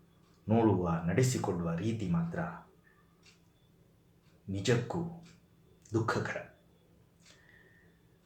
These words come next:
ಮನುಸ್ಮೃತಿಯಲ್ಲಿ ಹೇಳಲಾಗತ್ತೆ, ಸ್ತ್ರೀ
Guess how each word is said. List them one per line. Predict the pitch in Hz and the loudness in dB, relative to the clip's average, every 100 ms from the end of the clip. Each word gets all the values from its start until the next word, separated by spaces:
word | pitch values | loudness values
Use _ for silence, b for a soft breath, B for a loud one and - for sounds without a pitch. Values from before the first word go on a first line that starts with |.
| _ _ _ - | _ _ _ 6
ಮನುಸ್ಮೃತಿಯಲ್ಲಿ | 143 - 127 123 123 117 110 98 87 - - - _ _ _ _ - _ _ _ _ _ _ - | 8 10 12 12 12 12 12 10 6 -4 -16 -20 _ _ _ _ -20 _ _ _ _ _ _ 6
ಹೇಳಲಾಗತ್ತೆ, | 123 113 107 101 101 - 117 123 - - - _ - - _ - _ _ _ _ _ _ - | 10 12 12 12 10 6 2 2 -4 -12 -20 _ -20 -20 _ -20 _ _ _ _ _ _ -10
ಸ್ತ್ರೀ | - - 190 | -8 12 12